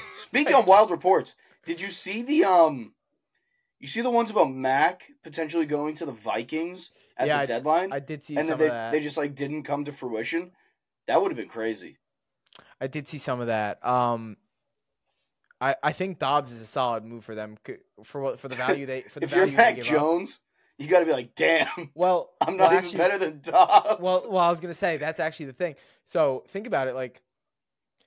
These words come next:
Speaker 1: this is Mac Jones here that apparently did not get one trade. There was not one
Speaker 2: Not
Speaker 1: trade
Speaker 2: one.
Speaker 1: request.
Speaker 2: Not one call.
Speaker 1: I mean,
Speaker 2: Not
Speaker 1: he
Speaker 2: one.
Speaker 1: Oh, I don't know, man.
Speaker 2: That's bad.
Speaker 1: I mean, Zach Wilson
Speaker 2: That's
Speaker 1: might be a
Speaker 2: bad.
Speaker 1: starter in this league more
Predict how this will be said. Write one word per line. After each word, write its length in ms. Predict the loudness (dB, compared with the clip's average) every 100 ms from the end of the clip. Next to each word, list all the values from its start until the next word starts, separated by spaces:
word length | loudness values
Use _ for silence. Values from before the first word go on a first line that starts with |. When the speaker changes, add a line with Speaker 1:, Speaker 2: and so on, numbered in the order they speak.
| _ _ _ _
Speaker 1:
this 160 | -14 -12
is 100 | -6
Mac 280 | -4 -4 0
Jones 280 | -2 -2
here 420 | -4 -2 -2 -2 -8 _
that 140 | -6 -6
apparently 680 | -6 -4 -4 -4 -8 -8 -10 _ _ _ -10
did 120 | -6
not 300 | -2 -2 -4
get 240 | -4 -4
one 420 | -6 -4 -2 -2 -6
trade. 280 | -8 -6
There 80 | -4
was 80 | -4
not 180 | -4 -4
one 240 | -2 -2
Speaker 2:
Not 140 | 2 2
Speaker 1:
trade 180 | 0 -4
Speaker 2:
one. 300 | 2 2 2
Speaker 1:
request. 320 | -6 -20 _
Speaker 2:
Not 320 | -6 2 2 2
one 220 | -2 -2
call. 440 | 0 2 0 -2 _ _ _ _ _ -14
Speaker 1:
I 60 |
mean, 60 | -6
Speaker 2:
Not 220 | -2 -2 -2
Speaker 1:
he 100 | -8
Speaker 2:
one. 400 | -4 -6 -8 -18 _ _ _ _ _ _ _ _ _ _ _ _ _ _ _ _ _ _ -2
Speaker 1:
Oh, 60 |
I 180 | 0 0
don't 160 | -6 -12
know, 160 | -14
man. 340 | -14 -16 -18 -14 -2
Speaker 2:
That's 240 | -2 -2
bad. 480 | -4 0 0 0 -4
Speaker 1:
I 40 | -6
mean, 280 | -10 -12
Zach 260 | -6 -6 -2
Wilson 140 | 4
Speaker 2:
That's 120 | 4 2
Speaker 1:
might 100 | 0
be 40 |
a 40 | 2
Speaker 2:
bad. 160 | 2
Speaker 1:
starter 240 | 2 0 -2
in 100 | -8
this 180 | -14 -12
league 220 | -14 -14
more 460 | -12 -6 -6 -8